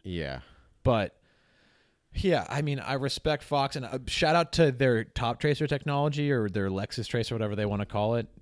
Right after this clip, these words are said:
Speaker 2: Um, it was, it was phenomenal. I think it did a way better job than whatever Top Tracer, whatever that they used. You could actually tell that it was, it was charting the
Speaker 1: Adjusting in the
Speaker 2: ball.
Speaker 1: air.
Speaker 2: Yeah, you could,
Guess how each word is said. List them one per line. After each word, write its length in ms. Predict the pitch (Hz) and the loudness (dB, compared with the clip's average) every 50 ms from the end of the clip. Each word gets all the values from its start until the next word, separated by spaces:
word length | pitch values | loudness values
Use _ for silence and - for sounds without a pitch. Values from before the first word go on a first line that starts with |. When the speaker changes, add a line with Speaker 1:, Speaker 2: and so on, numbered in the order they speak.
| _ | _
Speaker 2:
Um, 600 | 98 98 95 95 92 90 87 85 82 82 78 - - _ _ _ _ _ _ _ _ _ _ _ _ _ _ _ _ _ _ _ _ _ _ _ _ _ _ _ _ _ _ _ _ - | -6 -4 -4 -2 -2 -2 -4 -4 -6 -6 -8 -10 -14 _ _ _ _ _ _ _ _ _ _ _ _ _ _ _ _ _ _ _ _ _ _ _ _ _ _ _ _ _ _ _ _ -2
it 100 | - 143 | 2 2
was, 340 | 135 131 127 117 - - - - | 4 4 4 2 0 -4 -4 -2
it 60 | 139 | 0
was 160 | 131 127 - | 0 0 0
phenomenal. 560 | - - 123 107 110 117 131 143 151 151 147 - | 0 -2 -2 0 0 0 2 2 2 2 2 0
I 100 | 117 117 | -2 -2
think 180 | - 139 131 127 | -2 -2 -2 -2
it 40 | |
did 100 | 123 123 | 0 0
a 60 | 123 120 | 2 2
way 160 | 113 117 117 | 2 2 2
better 200 | 107 120 117 110 | 2 0 0 0
job 360 | 98 - 113 107 107 107 101 | 0 0 0 0 0 -2 -2
than 200 | 104 110 101 98 | -2 -2 -2 0
whatever 540 | 98 107 104 107 107 98 107 104 101 95 92 | 0 0 2 0 0 0 0 0 0 0 -2
Top 380 | - - - - 101 95 - - | -4 -6 -4 -2 -2 -2 -4 -4
Tracer, 300 | - 117 110 104 - 110 | -4 -4 -4 -2 -2 -4
whatever 240 | 107 107 101 104 101 | -4 -2 -2 -2 -4
that 60 | 98 | -4
they 100 | 95 95 | -4 -4
used. 320 | 95 98 107 113 110 - | -4 -2 -2 -2 -2 -2
You 80 | 117 110 | -4 -4
could 140 | - 110 - | -4 -4 -4
actually 360 | 80 104 104 - - 113 98 | -4 -6 -6 -4 -4 -4 -4
tell 320 | - - - 110 104 104 95 | -4 -4 -2 0 0 0 0
that 100 | 87 - | -2 -2
it 80 | - 104 | -2 -2
was, 300 | 101 101 98 92 - - _ _ _ _ _ _ | 0 0 -2 -2 -4 -10 _ _ _ _ _ _
it 80 | - 110 | -4 -2
was 160 | 110 107 101 - | 0 0 -2 -2
charting 540 | - - 78 - 123 117 127 131 127 127 123 | -6 -4 -2 2 2 2 2 2 0 0 0
the 60 | 117 | 0
Speaker 1:
Adjusting 120 | 113 123 | 0 -2
in 20 | 107 | 0
the 60 | 82 | 2
Speaker 2:
ball. 340 | 127 113 110 113 113 117 120 | 2 4 6 6 6 4 4
Speaker 1:
air. 160 | 76 80 82 | 0 -2 -2
Speaker 2:
Yeah, 280 | 120 127 131 131 113 101 | 0 2 2 2 2 2
you 140 | 101 107 | 0 0
could, 180 | 107 131 113 98 | 0 0 -2 -2